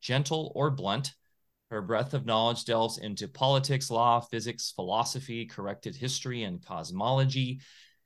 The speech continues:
She is truly a beacon of light in the health and wellness community, and she can swear like a trucker too. <laughs> But I will say, hanging out with, uh, Amanda in person, she is a total sweetheart and really,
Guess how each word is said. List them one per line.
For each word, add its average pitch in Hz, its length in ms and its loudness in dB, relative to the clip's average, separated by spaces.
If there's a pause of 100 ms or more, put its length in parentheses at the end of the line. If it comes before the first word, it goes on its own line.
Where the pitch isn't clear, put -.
(120)
She 107 260 -4
is 85 140 -6
truly 254 420 0
a 151 60 6
beacon 180 500 0
of 117 120 4
light 120 560 2
in 104 180 -6
the 92 100 -4
health 135 320 -2
and 90 160 -6
wellness 147 520 0
community, 151 640 -2 (340)
and 101 240 -4
she 123 240 -4
can 101 240 -8
swear - 380 0
like 175 220 6
a 143 60 4
trucker 135 420 -2
too. 98 440 -2 (340)
<laughs> 226 60 10 (1160)
But 135 140 10
I 139 60 12
will 180 260 10
say, 170 440 6
hanging 160 300 4
out 147 240 6
with, 135 280 6
uh, 120 460 4
Amanda 127 500 4
in 110 220 -6
person, 123 440 -2
she 107 260 -6
is 95 320 -6
a 101 200 -10
total 110 360 -8
sweetheart 90 680 -6
and 92 240 -8
really, 107 480 -2